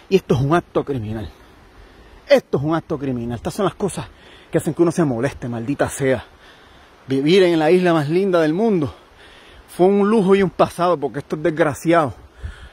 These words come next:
la están acabando. Y si usted no comparte esto, ellos no van a parar. Esto es lo que ellos quieren llamar la continuación de la P R diez, desde Arecibo hasta Ponce,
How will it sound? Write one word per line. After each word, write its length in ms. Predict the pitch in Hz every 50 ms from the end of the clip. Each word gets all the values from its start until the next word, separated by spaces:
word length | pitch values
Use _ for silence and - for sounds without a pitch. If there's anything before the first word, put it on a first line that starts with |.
| - - -
la 120 | 123 110
están 240 | - - - 139 131
acabando. 560 | 123 113 110 110 107 104 113 110 104 95 87 - - - - - - - - - - - - - - - - -
Y 80 | 123
si 100 | - -
usted 180 | 120 - - 143
no 120 | 151 143
comparte 540 | 143 151 143 - - 151 135 - - 143 147
esto, 300 | 175 - - _ - 131 - - - - - - - - - - - -
ellos 200 | 131 117 131 120
no 140 | 127 127 127
van 160 | 123 123 123
a 60 | 123
parar. 260 | - 123 117 110 107 113 95 - - - - - - - - - - -
Esto 260 | 151 127 - - 160
es 80 | 151 156
lo 140 | 151 139
que 80 | - 151
ellos 160 | 143 147 143 -
quieren 300 | - 160 160 165 165 156
llamar 240 | 143 143 147 156 165
la 80 | 160
continuación 640 | 151 151 139 117 - 139 131 131 127 120 175 175 180
de 80 | 165 151
la 140 | 147 131 -
P 160 | - 147 156
R 300 | 160 160 151 147 139 147
diez, 260 | 151 180 185 151 - - - _ _ _ - - - - - - _ -
desde 380 | 113 123 139 131 123 120 139 127
Arecibo 580 | 123 120 127 113 - 190 190 185 156 127 104 - - - - - - - - - - - - - - -
hasta 280 | 110 107 - 113 110
Ponce, 380 | - 139 143 139 117 98 -